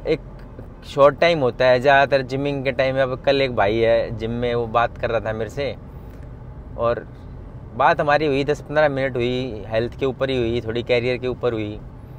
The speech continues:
क्योंकि वो थोड़ा कन्फ्यूज है <laughs> कुछ, कुछ चीज़ों को लेके, तो ज़्यादा बात उससे मेरी हो नहीं पाई।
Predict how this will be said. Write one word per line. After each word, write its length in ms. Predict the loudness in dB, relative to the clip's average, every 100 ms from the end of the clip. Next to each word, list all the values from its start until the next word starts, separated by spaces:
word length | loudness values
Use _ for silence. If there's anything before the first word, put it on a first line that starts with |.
| -16 -14
क्योंकि 260 | -8 -2
वो 60 | 0
थोड़ा 220 | 6 6 6 -4 -14 -14 -16 -10
कन्फ्यूज 400 | -6 -4 -2 2
है 500 | 2 2 -2 -6 -6
<laughs> 180 | -6 -10 -12 -16 -16 -16 -16 -16 -16 -16 -16 -14 -14 -16 -14 -10 -6
कुछ, 240 | -4 -6
कुछ 200 | -8 -8
चीज़ों 320 | -6 0 2
को 60 | 2
लेके, 360 | 2 0 0 -2 -4
तो 320 | -2 -2 -2 -8
ज़्यादा 300 | 6 8 8
बात 240 | 8 6 6
उससे 240 | 0 2
मेरी 180 | 2 2
हो 140 | 2 0
नहीं 140 | -2
पाई। 200 | -4 -6